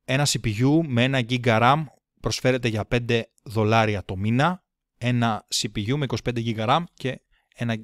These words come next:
ένα γίγα, συγγνώμη, είκοσι πέντε γίγα σκληρό δίσκο και ένα γίγα ram. Ενώ στην Cloudways αντίστοιχα το ίδιο πακέτο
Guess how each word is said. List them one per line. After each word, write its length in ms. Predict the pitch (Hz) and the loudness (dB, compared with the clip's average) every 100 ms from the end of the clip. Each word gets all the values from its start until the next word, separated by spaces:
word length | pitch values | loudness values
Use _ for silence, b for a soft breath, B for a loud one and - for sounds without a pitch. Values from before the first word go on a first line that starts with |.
| - _ | -12 _
ένα 280 | - 117 113 | -6 -4 -4
γίγα, 500 | 104 113 107 101 - _ _ _ _ _ _ _ | -4 -4 -2 -4 -6 _ _ _ _ _ _ _
συγγνώμη, 300 | - 120 117 | -4 0 0
είκοσι 160 | 104 | 0
πέντε 160 | - 123 | -2 -2
γίγα 200 | 120 123 | 0 0
σκληρό 200 | - 127 | 0 -2
δίσκο 160 | 147 147 | -2 -2
και 120 | 147 | -2
ένα 100 | 135 | -2
γίγα 380 | 131 131 127 117 | 0 2 4 2
ram. 60 | |
Ενώ 120 | 107 | 0
στην 140 | 123 123 | -4 0
Cloudways 360 | 131 127 127 135 - | 0 2 0 0 -2
αντίστοιχα 420 | 110 131 - 123 | -2 -2 0 0
το 80 | 117 | 2
ίδιο 140 | 120 | 0
πακέτο 480 | 101 98 113 156 | -2 -4 -2 0